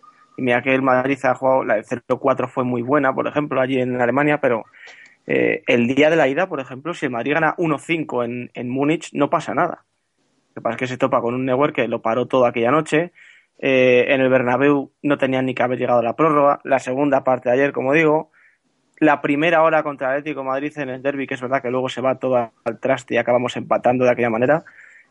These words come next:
pero Zidane, eh, ha demostrado que es mucho más que un buen gestor, mucho más que un tío que sabe manejar el vestuario,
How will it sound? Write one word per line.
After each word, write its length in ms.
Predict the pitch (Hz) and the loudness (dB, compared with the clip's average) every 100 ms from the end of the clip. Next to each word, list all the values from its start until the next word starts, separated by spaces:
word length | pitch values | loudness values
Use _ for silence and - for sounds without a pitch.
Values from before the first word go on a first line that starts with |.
| _ _ - | _ _ -4
pero 180 | 143 123 | 0 0
Zidane, 480 | - 120 127 143 135 _ _ _ _ _ _ _ _ _ - - | 2 4 4 2 -6 _ _ _ _ _ _ _ _ _ -16 -8
eh, 140 | 131 | -2
ha 80 | 101 | 0
demostrado 460 | 120 123 - 127 131 | 0 -2 0 0 2
que 140 | 123 | -2
es 140 | 117 131 | -4 -2
mucho 440 | 139 165 156 151 | 0 0 0 0
más 220 | 147 147 | 0 0
que 160 | - 135 | -2 -2
un 120 | 135 | 0
buen 120 | 139 | -2
gestor, 460 | 123 135 - 160 151 | -4 -6 2 2 4
mucho 260 | 147 151 | 0 0
más 180 | 143 147 | -2 -2
que 100 | - | -6
un 120 | 135 | -6
tío 220 | 135 143 131 | 0 2 2
que 60 | |
sabe 140 | 135 135 | 0 0
manejar 280 | 131 135 | 2 2
el 80 | 135 | 0
vestuario, 520 | 131 - 135 151 170 | 0 0 2 2 0